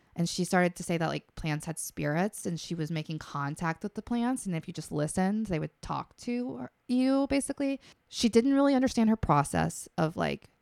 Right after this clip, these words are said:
how she painted. Like, she couldn't describe it, but she wanted her work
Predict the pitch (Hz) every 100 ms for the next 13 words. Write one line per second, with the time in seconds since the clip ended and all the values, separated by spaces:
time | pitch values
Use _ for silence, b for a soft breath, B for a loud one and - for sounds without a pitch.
0 | _ - - 160 160 220 214 214 220 240
1 | 254 - _ _ _ 180 - 226 214 190
2 | - - 156 156 196 269 285 277 _ _
3 | _ _ _ _ - 175 175 160 - _
4 | _ _ _ _ 190 - _ _ _ _
5 | _ _ _ _ _ - - 196 185 190
6 | 208 202 185 - -